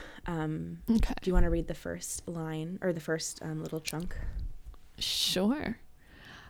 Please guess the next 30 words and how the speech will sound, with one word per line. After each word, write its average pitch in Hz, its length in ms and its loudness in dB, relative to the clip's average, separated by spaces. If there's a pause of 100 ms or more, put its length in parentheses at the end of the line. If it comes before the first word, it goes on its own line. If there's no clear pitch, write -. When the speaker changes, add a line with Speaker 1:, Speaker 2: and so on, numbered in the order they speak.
(160)
Speaker 2:
"I 220 100 12
don't 247 240 12
wanna 240 280 12
be 240 180 12
broke 190 500 12
when 208 260 12
I 202 260 8
D 202 300 6
I 202 300 8
E. - 480 4 (300)
Wanna 208 260 12
be 202 160 8
living 208 360 10
it 208 100 10
up - 320 6
in 202 260 12
V 202 220 8
I 214 240 8
P. - 400 0 (200)
Trying 233 260 12
to 254 100 12
get 220 200 8
in 208 180 10
the 202 80 6
club, 196 600 8
they 208 160 12
wanna 208 240 8
see 226 360 6
I 180 180 8
D. 202 520 4